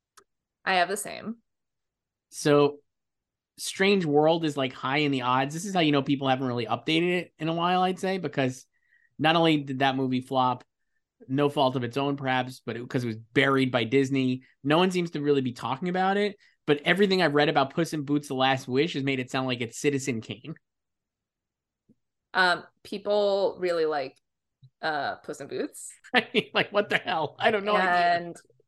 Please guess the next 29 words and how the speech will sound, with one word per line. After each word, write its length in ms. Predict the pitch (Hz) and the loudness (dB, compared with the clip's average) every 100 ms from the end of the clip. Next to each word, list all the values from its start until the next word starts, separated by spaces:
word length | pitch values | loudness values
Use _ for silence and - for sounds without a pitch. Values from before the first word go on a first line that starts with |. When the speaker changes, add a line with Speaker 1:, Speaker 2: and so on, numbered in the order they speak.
| _ - | _ -2
Speaker 1:
I 140 | 202 | -2
mean, 220 | 202 190 - | 0 -4 -2
I 60 | |
mean, 200 | 202 196 | -2 0
you 100 | 226 | 0
know, 460 | 226 196 185 170 - 185 - | 2 4 4 2 -4 -10 -4
uh, 240 | 196 160 - - _ _ _ | 2 2 0 -12 _ _ _
Miss 220 | 208 226 | -4 -4
Flo 460 | - 202 190 170 170 | -4 2 4 4 2
did 160 | 165 180 | -4 -2
more 220 | 180 175 | -2 -2
promo 320 | - 175 160 | -4 -8 -6
for 100 | 160 | -4
that 280 | 156 143 139 | -2 -2 -4
than 240 | 151 143 | -8 -8
Don't 120 | 143 127 | -8 -8
Worry, 200 | 123 120 | -10 -10
Darling. 420 | 117 87 92 - | -12 -12 -10 -12
<laughs> 260 | - - 453 | -12 -8 -6
So 220 | 427 - 427 - 370 - 302 - 339 - 370 - - _ - _ _ 415 _ _ - - - - | -6 -4 -6 -6 -14 -10 -14 -10 -14 -12 -14 -14 -16 _ -20 _ _ -20 _ _ -20 -20 -20 -4
Speaker 2:
Uh, 40 | 160 | 2
I, 500 | 156 151 202 202 202 | 4 6 6 6 6
Speaker 1:
Um, 260 | 202 190 - _ - | 4 -4 -8 _ 0
Speaker 2:
Matt 140 | 220 | 6
Speaker 1:
yeah, 220 | 190 175 | 8 8
Speaker 2:
Baloney 80 | 202 | 6
on 80 | 196 | 6
Speaker 1:
I 200 | 196 190 | 6 4
Speaker 2:
his 160 | 190 | 2